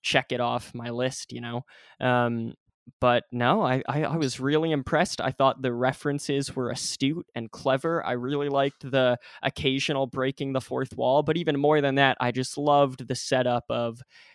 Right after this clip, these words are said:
these two guys who have kinda have s-,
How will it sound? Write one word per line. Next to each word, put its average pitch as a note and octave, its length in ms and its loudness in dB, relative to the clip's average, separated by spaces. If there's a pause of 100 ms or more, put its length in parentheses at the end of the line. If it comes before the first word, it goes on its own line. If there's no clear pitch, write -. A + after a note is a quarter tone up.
these B2+ 320 -4 (360)
two C3+ 260 0
guys B2 460 2
who A#2+ 320 -4 (100)
have A2 200 -8
kinda A#2 460 -6 (580)
have B2 180 -2
s-, B2 120 -10